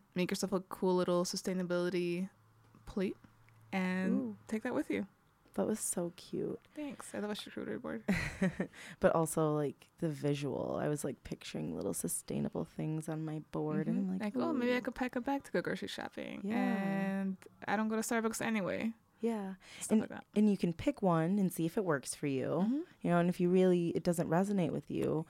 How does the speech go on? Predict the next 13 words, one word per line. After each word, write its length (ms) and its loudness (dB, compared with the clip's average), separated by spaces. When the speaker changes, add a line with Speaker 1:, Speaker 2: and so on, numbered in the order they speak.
Speaker 1:
Yeah, 140 -2
like, 140 -4
if 80 -6
you're 140 2
like, 300 0
"I 80 -2
guess 180 0
I 80 4
really 340 4
don't 260 -2
like 420 -6
bruschetta 400 -4
cheese." 420 -6